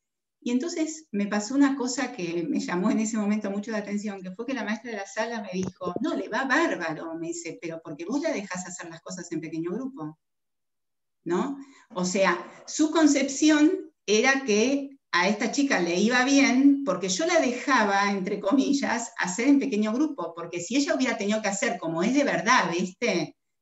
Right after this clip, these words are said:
Que es con todos al mismo tiempo,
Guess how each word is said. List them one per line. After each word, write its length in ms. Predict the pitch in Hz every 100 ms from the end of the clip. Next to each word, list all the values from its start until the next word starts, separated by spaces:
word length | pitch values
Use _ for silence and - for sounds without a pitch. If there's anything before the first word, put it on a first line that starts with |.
| -
Que 240 | 185 214
es 160 | 220 -
con 320 | 165 160 160
todos 380 | 262 330 320 247
al 120 | 208
mismo 300 | 247 262 262
tiempo, 580 | 262 214 208 220 254